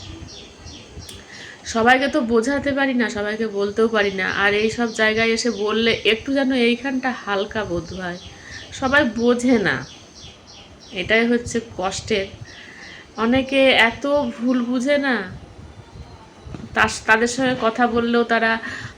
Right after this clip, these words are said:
হয়তো ভাবে, আহ, ন্যাকামো করছে, আহ, কি বেশি বাড়াবাড়ি করে বলছে। যাক গা, এসব কথা চর্চা আর করবো না, চর্চা করতে ভালো লাগে না। আহ,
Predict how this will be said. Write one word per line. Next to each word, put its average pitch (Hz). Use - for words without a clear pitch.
হয়তো 220
ভাবে, 220
আহ, 196
ন্যাকামো 220
করছে, 226
আহ, -
কি 233
বেশি 214
বাড়াবাড়ি 214
করে 214
বলছে। 202
যাক 247
গা, 277
এসব 208
কথা 208
চর্চা 202
আর 202
করবো 190
না, 233
চর্চা 196
করতে 208
ভালো 196
লাগে 170
না। 160
আহ, 175